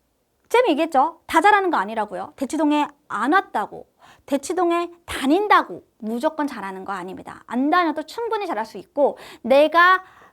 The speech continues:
부족한 부분을 정확하게 캐치해서 얼마만큼의 노력을 하느냐가 사실 제일 중요한 거예요. 세미나, 이런 강의라, 이런 교재들은 사실 되게 부수적인, 여러분들이 시험에 어떤 성적을 높여주고 실력을 높여주는 부수적인 것들에,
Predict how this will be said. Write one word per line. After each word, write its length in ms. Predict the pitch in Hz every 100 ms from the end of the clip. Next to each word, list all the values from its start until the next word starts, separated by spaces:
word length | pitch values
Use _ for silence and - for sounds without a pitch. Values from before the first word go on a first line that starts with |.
| _
부족한 580 | 294 359 453 453 453 415
부분을 460 | 392 339 339 339
정확하게 560 | 339 247 269 277 285 302
캐치해서 880 | 466 508 - - 415 370 349 415 415
얼마만큼의 680 | 233 294 427 466 427 381 339
노력을 320 | 226 262 302
하느냐가 420 | 339 466 453 392
사실 200 | 392 370
제일 280 | - 262 349
중요한 460 | - 208 208 208 185
거예요. 260 | - - - _ _ - -
세미나, 640 | - 403 392 359 247 247 - -
이런 280 | 247 269 285
강의라, 600 | - - 233 311 285 170 - -
이런 260 | 269 302 339
교재들은 680 | 339 226 302 320 440 359 - _
사실 260 | _ 294 294
되게 220 | 220 208
부수적인, 720 | 208 - 240 320 247 202 151
여러분들이 500 | 214 269 294 285 285
시험에 560 | 285 - 403 403 381 370
어떤 240 | 262 247
성적을 480 | 262 415 415 403 381
높여주고 380 | 302 311 277 277
실력을 360 | - 427 427 370
높여주는 560 | 233 - 285 247 320 370 - - _
부수적인 920 | - 247 330 277 233 214 208 320 381
것들에, 1000 | 285 - 202 180 202 220 226 240 254 262